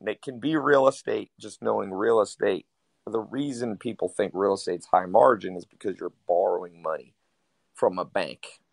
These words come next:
And so you're arbitraging the cash flow from renting out the property with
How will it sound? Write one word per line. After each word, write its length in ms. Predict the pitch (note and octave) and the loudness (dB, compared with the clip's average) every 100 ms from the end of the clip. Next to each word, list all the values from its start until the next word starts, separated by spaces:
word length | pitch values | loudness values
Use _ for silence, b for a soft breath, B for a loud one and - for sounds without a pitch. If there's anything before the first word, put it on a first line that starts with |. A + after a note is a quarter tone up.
| _ | _
And 120 | G2+ F#2 | -14 -8
so 120 | G2+ | -4
you're 220 | F#2 E2+ | -2 -2
arbitraging 920 | - G2+ F2 E2 - F2+ E2 - - - _ _ _ _ _ - | 2 2 2 -6 0 2 2 -4 -14 -20 _ _ _ _ _ -16
the 60 | |
cash 360 | - G2+ F#2 - | -2 4 4 4
flow 240 | - F2 | -2 -2
from 220 | F2 F2 | -2 -8
renting 320 | F2 F#2+ F2 D#2+ | -4 -4 -2 2
out 220 | E2+ - | 2 2
the 80 | - | -4
property 640 | - D#2+ D#2 - - - _ _ _ _ _ _ _ - | 2 2 0 -8 -14 -20 _ _ _ _ _ _ _ -6
with 440 | G2 F#2+ - - | 0 0 -2 -14